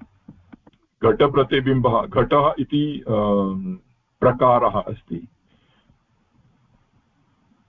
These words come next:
तस्य प्रतिबिम्बः काचे पतति,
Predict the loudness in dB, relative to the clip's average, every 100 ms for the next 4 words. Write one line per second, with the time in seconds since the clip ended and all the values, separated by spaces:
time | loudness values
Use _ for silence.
0 | _ _ _ _ _ _ _ _ -4 0
1 | 2 2 2 2 2 2 2 2 0 -2
2 | _ _ _ _ _ _ _ _ 0 2
3 | 2 0 2 0 -2 -4 -4 -6